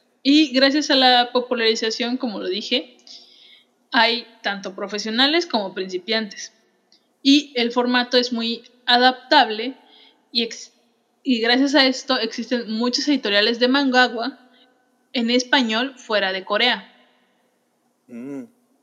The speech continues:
Speaker 1: O sea, ya, ya ellos mismos están
Speaker 2: ¿Y si
Speaker 1: haciendo
Speaker 2: sigue siendo mangawa?
Speaker 1: Sí, porque se trata de se-, o sea, se trata de seguir haciendo
Speaker 2: ¿El
Speaker 1: como
Speaker 2: estilo?
Speaker 1: el estilo, ajá.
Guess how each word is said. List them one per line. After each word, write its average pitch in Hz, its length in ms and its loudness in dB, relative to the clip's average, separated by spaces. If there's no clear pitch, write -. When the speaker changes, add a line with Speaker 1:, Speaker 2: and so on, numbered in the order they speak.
Speaker 1:
O - 40 -20
sea, 190 200 -10
ya, 208 480 2
ya 214 240 4
ellos 220 200 -2
mismos 220 280 -6
están 214 220 -4
Speaker 2:
¿Y 208 40 -4
si - 140 -8
Speaker 1:
haciendo 170 180 -2
Speaker 2:
sigue 165 120 -4
siendo 160 440 -6
mangawa? 131 640 -4
Speaker 1:
Sí, - 1120 0
porque 226 1200 4
se 247 200 -2
trata 254 460 2
de 285 100 4
se-, 240 260 -4
o - 60 -4
sea, 214 300 2
se 226 160 -2
trata 233 280 0
de 277 80 2
seguir 226 760 -4
haciendo 214 560 -6
Speaker 2:
¿El 156 80 0
Speaker 1:
como 202 160 -6
Speaker 2:
estilo? 185 280 -4
Speaker 1:
el 233 180 0
estilo, 214 600 -2
ajá. 208 340 -2